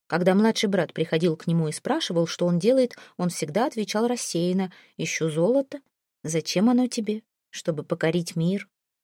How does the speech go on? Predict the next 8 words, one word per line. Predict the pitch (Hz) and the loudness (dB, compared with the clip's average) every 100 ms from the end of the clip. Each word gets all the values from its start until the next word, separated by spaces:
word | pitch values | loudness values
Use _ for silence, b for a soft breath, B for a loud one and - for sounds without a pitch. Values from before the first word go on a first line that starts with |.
| _ _ | _ _
Совсем | - 202 196 247 190 | -2 0 2 2 2
не | 170 | 2
удовлетворяли | 165 156 160 170 165 180 175 156 | 0 0 0 0 2 2 2 2
эти | 156 156 | 0 -2
слова | 165 - 175 170 | -4 -2 2 2
младшего | 170 175 - 160 165 | 2 0 -2 -2 -2
сына | - 170 170 | -2 0 0
графа, | 190 233 233 | 2 2 0